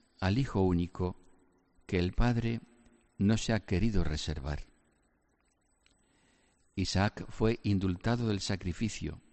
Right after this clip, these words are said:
pero no ha ocurrido así con el Hijo enviado, cuyo sacrificio ha de ser único y definitivo.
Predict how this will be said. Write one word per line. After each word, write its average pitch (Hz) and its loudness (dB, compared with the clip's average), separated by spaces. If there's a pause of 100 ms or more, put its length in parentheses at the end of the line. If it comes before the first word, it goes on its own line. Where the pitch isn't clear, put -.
(1300)
pero 95 4
no 127 6
ha 143 6
ocurrido 104 4
así 92 -2 (480)
con 90 4
el 85 2
Hijo 98 0
enviado, 78 -2 (1300)
cuyo 92 4
sacrificio 92 4
ha - 0
de 87 2
ser 87 -2 (760)
único 117 2 (540)
y 98 0
definitivo. 80 2